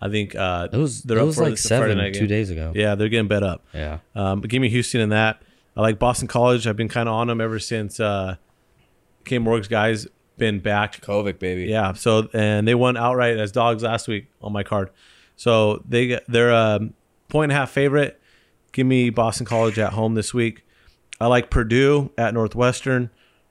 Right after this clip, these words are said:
Speaker 1: Purdue just got beat up last week. I don't think they're that bad of a team. I think Northwestern is that bad of a team. Uh, Purdue's eleven point favorites on the road. Give me them. Uh, give me Iowa. Iowa's a tough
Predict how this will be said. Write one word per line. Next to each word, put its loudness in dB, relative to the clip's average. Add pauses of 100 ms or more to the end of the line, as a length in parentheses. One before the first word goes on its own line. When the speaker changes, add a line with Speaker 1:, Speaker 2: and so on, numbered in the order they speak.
(120)
Speaker 1:
Purdue 0
just -2
got 2
beat 0
up 2
last -2
week. 0
I 0
don't -2
think -6
they're -6
that -2
bad -4
of -8
a -10
team. -8
I -6
think -10
Northwestern -10
is -8
that -4
bad -4
of -6
a -6
team. -8 (580)
Uh, -6
Purdue's 0
eleven -2
point -4
favorites -4
on -4
the -4
road. 0
Give -4
me -4
them. -4 (440)
Uh, -4
give 0
me 2
Iowa. 2
Iowa's 2
a -12
tough -4